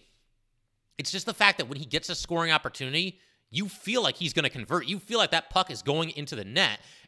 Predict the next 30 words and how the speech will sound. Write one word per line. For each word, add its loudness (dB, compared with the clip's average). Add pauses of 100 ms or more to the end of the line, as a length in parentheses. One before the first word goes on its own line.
(120)
And 6 (500)
it -2
didn't 0
really 4
feel -2
like 4
this -2
way 4
last 8
year. -10
When, -8
when -4
Filip 0
Chytil -2 (180)
would -4
get 2
a 2
scoring 0
opportunity -2
last 4
year, 0 (240)
oftentimes 2
from -6
a 0
high 4
danger -2
spot 2
on -4
the 0
ice, 2